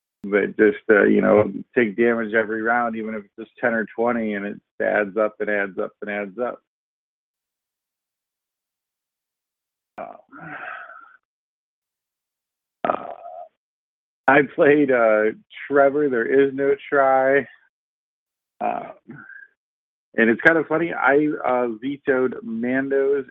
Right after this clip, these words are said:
and Sith. Um, I didn't wanna play against Mandalore the Vindicated, and I also didn't wanna play against, uh,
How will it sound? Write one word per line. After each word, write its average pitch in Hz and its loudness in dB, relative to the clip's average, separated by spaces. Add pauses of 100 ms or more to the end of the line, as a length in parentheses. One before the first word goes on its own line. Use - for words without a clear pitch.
and 104 -10 (240)
Sith. 151 4 (760)
Um, 98 -8 (720)
I 123 -4 (140)
didn't 131 4
wanna 127 4
play 123 0
against 113 -4
Mandalore 117 -2
the 107 -2
Vindicated, 123 -2
and 107 -2
I 117 -6
also 117 -4
didn't 120 -6
wanna 117 -4
play 113 -4
against, 110 -2 (100)
uh, 101 -4